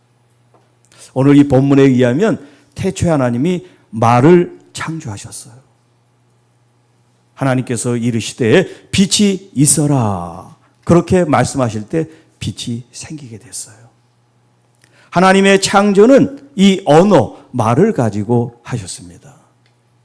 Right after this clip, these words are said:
그러니까 태초에 말이 있었어요.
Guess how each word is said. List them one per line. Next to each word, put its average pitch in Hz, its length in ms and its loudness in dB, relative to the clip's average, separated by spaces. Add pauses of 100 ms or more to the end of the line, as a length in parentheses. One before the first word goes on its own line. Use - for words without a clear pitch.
(480)
그러니까 156 360 -2
태초에 202 520 0 (280)
말이 113 600 -2 (120)
있었어요. 98 680 -12